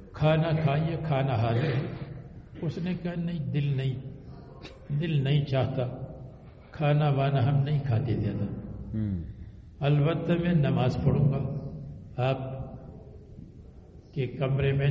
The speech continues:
Speaker 1: تاکہ کمرہ متب-، برکت والا بن جائے۔"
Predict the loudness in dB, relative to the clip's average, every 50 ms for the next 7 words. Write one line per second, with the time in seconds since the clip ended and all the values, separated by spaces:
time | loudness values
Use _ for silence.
0 | 2 2 2 0 0 0 -2 -4 -4 -4 -2 -2 -2 -2 0 2 2 4 4 2
1 | 2 2 2 2 2 0 0 -2 -4 -6 -6 -8 -8 -2 2 4 6 6 6 4
2 | 2 0 0 2 2 2 2 2 0 0 0 -2 -2 -2 -2 -4 -4